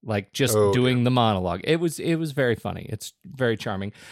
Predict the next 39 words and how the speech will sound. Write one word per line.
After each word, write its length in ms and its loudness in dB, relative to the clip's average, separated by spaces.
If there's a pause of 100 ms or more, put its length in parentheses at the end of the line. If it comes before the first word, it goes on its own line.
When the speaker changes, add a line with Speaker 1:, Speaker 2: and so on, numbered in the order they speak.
(160)
Speaker 1:
Uh, 200 0
they 160 0
did 160 0
a 60 4
music 300 -2
video 360 2
from 240 -6
Celine 320 -2
Dion. 560 0
She 180 -4
apparently 360 -4
has 140 0
a 60 -4
song 380 0
in 180 0
the 80 0
movie, 460 -2 (420)
and 340 -2
Deadpool 380 0
comes 240 0
out 180 2
in, 300 -2
in, 380 -4
like, 220 -4
five-inch 600 0
stiletto 520 0
heels 480 -2
and 140 -4
does 200 -2
an 80 -4
amazing 680 -2
dance, 600 -2 (280)
like, 280 -2
modern 420 0
interpretive 560 -4
dance 400 -2
to 120 -4
Celine 360 -2
Dion. 500 -2